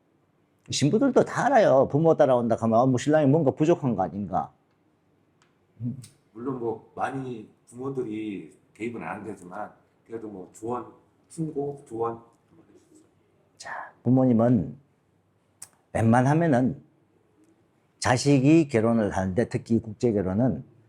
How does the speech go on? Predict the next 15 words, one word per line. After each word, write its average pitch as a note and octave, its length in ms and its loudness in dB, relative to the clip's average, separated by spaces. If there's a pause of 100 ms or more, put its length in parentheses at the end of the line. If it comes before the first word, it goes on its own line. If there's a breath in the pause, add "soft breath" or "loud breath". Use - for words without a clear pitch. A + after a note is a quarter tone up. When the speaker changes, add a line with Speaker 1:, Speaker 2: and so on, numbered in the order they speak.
(500)
Speaker 1:
신부들도 D#3+ 1160 8 (1300)
부모한테 E3+ 680 6
"내가 D3 340 6
맞선 C3 320 2
보러 D#3 200 6
갑니다." C#3 540 4
하면 C3 220 0
허락을, C3 520 4
"결정은 D3 460 4
네가 D3+ 180 6
해라." B2+ 480 4
하고 C3+ 200 2
결정이 A#2 320 2
나오는데, F2 840 -2 (1300 soft breath)
신랑도 C3 840 2